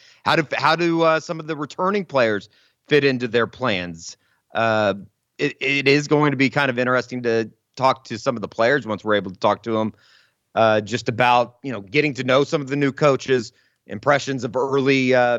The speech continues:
enrollees in the program. I know that they flooded, uh, social media on Tuesday, I think it was, with pictures,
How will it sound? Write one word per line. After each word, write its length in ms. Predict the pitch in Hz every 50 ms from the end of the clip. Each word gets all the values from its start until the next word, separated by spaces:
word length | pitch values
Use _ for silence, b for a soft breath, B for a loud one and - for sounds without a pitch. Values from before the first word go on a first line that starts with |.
| 117 - -
enrollees 680 | 135 127 117 120 131 127 120 113 120 127 139 135 117
in 220 | 131 127 135 135 120
the 80 | 120
program. 460 | 113 - 135 135 131 117 123 127 123
I 80 | 123 123
know 160 | 123 123 123
that 260 | 113 117 117 - _ _ _ _ _ _ _ _ _ _
they 160 | - 113 120
flooded, 760 | 117 - _ _ - 110 113 131 139 135 120 - 123 117 107 120
uh, 220 | 123 117 113 110
social 320 | 107 - 147 131 - 131
media 480 | 123 123 120 120 120 120 120 120 120 - -
on 640 | 110 110 107 107 107 104 101 101 104 104 104 101 - -
Tuesday, 520 | - - 147 139 143 135 117 131 131 123
I 60 | 117
think 180 | 117 120 135 -
it 100 | 123 117
was, 300 | 117 120 120 117 113 110
with 140 | 107 98 _
pictures, 600 | - 120 135 - - - 135 127 120 107 -